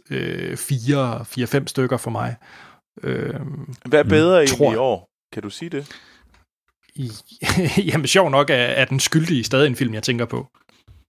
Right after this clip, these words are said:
Speaker 3: Mm.
Speaker 1: Af urensagelige årsager. Det, det ved jeg godt, du nok ikke er enig i, Troels, men, øh, <laughs> men den, den sidder bare stadig i mig. Øhm.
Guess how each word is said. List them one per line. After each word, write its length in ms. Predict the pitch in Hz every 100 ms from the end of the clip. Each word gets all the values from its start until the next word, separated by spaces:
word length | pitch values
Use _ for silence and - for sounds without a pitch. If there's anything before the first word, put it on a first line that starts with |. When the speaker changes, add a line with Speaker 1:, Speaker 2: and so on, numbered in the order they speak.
| _ _ _ _ _ _ _ _ _ _ _ -
Speaker 3:
Mm. 240 | 98 104 113 _ _ -
Speaker 1:
Af 100 | 135
urensagelige 540 | 123 117 110 127 110
årsager. 420 | 107 117 120 113 107 _ -
Det, 200 | 123 131
det 100 | 127
ved 80 |
jeg 80 | 117
godt, 160 | 113 -
du 60 |
nok 160 | 120 117
ikke 120 | 120 117
er 40 |
enig 140 | 127 123
i, 40 | 117
Troels, 420 | - 120 120 -
men, 200 | 127 131
øh, 140 | 139 139 - 571 605 -
<laughs> 460 | - 139 151 - -
men 120 | 120
den, 120 | 147
den 240 | 131 170 151
sidder 260 | 196 143
bare 180 | 117 120
stadig 360 | - 127 131 113
i 40 |
mig. 180 | 120 117 - _ - - _ _ _ -
Øhm. 840 | 120 107 104 101 104 101 104 104